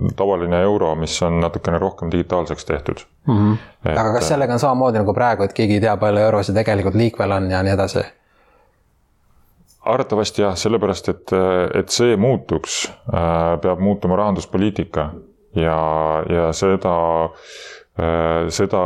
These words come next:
Speaker 1: ei saa teha, noh, krüptoraha tehnoloogiad saavad nagu lükata sinnapoole ja,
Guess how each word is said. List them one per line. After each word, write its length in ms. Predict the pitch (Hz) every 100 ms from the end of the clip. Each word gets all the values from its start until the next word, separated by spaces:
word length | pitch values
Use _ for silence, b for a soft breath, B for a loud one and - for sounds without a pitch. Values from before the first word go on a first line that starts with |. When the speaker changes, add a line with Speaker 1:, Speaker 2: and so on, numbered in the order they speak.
| 85
Speaker 1:
ei 240 | 85 85 80
saa 320 | 104 95 87
teha, 380 | 92 90 90 87
noh, 140 | 85 -
krüptoraha 720 | 107 - 90 85 82 95 90
tehnoloogiad 580 | 85 90 95 110 82 80
saavad 300 | - 87 82
nagu 240 | 85 80 85 82 82 82 85 82 -
lükata 480 | - 127 104 - 80
sinnapoole 640 | 87 82 - 82 80 78 76 85 95
ja, 160 | 80